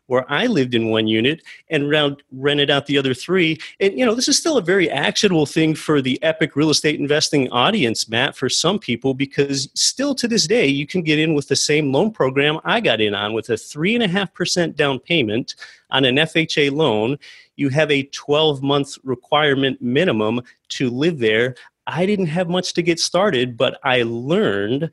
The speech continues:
from self-education and through falling in with an aspirational crowd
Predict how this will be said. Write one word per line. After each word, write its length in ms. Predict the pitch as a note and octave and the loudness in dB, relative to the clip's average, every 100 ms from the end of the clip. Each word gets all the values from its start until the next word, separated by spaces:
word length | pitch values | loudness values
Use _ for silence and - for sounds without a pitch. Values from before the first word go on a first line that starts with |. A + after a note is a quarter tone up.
| - - _ | -12 -20 _
from 340 | - C3 A#2 | -4 -2 0
self-education 1200 | - - C#3 C#3 - C3 C3 - B2 B2 D3+ C#3+ | -2 -2 0 0 2 0 0 -2 0 2 0 -2
and 300 | - C3 C3+ | 0 0 0
through 200 | - C#3 | -2 -4
falling 460 | - C3 C3 D3 | -2 2 2 2
in 140 | D3 D3 | 2 0
with 120 | C#3 | 0
an 100 | A#2+ | 0
aspirational 680 | C#3 C#3 C3+ C3+ C#3 C3+ A#2 | 0 -2 0 0 0 -4 -6
crowd 480 | - F3+ C#3 C#3 | -2 -2 2 0